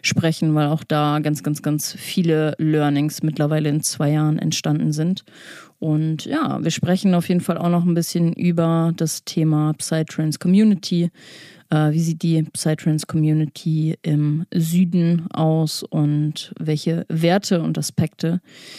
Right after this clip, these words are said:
sie auch in der Eventplanung berücksichtigen und vor allem auch, welche Trends oder auch Veränderungen in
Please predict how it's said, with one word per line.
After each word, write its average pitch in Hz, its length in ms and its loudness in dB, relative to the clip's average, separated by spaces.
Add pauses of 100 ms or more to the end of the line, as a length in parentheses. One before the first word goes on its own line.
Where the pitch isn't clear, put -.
(1160)
sie 233 480 6
auch 180 380 2
in 170 460 4
der 160 280 2
Eventplanung 156 920 0 (140)
berücksichtigen 180 1000 0 (200)
und 180 260 4
vor - 180 -2
allem 165 180 4
auch, 160 140 0
welche 160 260 -2
Trends 160 540 0
oder 160 180 -2
auch 147 160 -6
Veränderungen 151 800 0
in 156 320 0